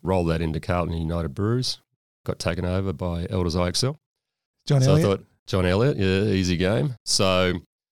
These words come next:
Speaker 1: through that process, I had contact with a broker. And to be honest, I thought I'd, that was the path for me to go into stockbroking. And it was really just by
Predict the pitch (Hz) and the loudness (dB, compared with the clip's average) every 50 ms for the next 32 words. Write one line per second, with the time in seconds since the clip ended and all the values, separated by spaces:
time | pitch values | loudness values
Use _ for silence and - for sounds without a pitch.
0 | _ _ _ _ - - 131 127 107 - - - 104 101 110 - - 98 92 87 | _ _ _ _ -4 0 2 2 2 0 0 0 0 0 2 2 2 0 0 0
1 | - - - - - - _ - 90 87 80 - - 82 76 - - 92 85 - | 2 0 0 0 -2 -6 _ -6 -6 -6 -6 -4 -6 -6 -6 -2 -2 -2 -2 0
2 | - - 80 - 87 80 78 76 - - - 85 80 76 73 67 85 92 98 120 | -2 -4 -4 -4 -6 -6 -6 -6 -10 -12 -12 -10 -8 -8 -6 -2 -2 -2 0 0
3 | - 127 127 - _ _ _ _ - 80 78 80 78 - - 85 - 120 - 117 | -2 -4 -4 -6 _ _ _ _ -8 -6 -6 -4 -4 -4 -4 -2 0 0 0 0
4 | - - 82 - - 98 95 87 85 80 80 78 - - _ _ _ _ _ _ | 0 -2 -2 -2 0 0 0 2 2 2 0 -2 -4 -12 _ _ _ _ _ _
5 | - 85 80 85 80 - 82 80 76 - - - 80 80 78 - - 76 82 82 | -4 -2 0 -2 -2 0 0 -2 -2 -2 -4 -2 -2 -2 -2 -4 -6 -4 -2 -2
6 | 73 65 69 73 78 78 76 73 73 73 - - 85 82 - - 95 104 110 - | -2 -4 -4 -4 -4 -2 -2 -4 -4 -4 -4 -2 -2 -4 -4 -4 -6 -4 -4 -6
7 | 143 139 - _ _ _ _ _ _ _ _ _ _ _ _ _ _ _ _ _ | -10 -10 -14 _ _ _ _ _ _ _ _ _ _ _ _ _ _ _ _ _
8 | - 90 87 87 87 85 85 87 - 87 85 82 92 104 117 110 92 80 71 - | -4 0 0 2 2 2 2 0 0 0 -2 0 0 0 2 2 0 0 0 -2
9 | - - - 78 76 76 73 76 76 | -4 -2 -2 -2 0 0 0 -2 -4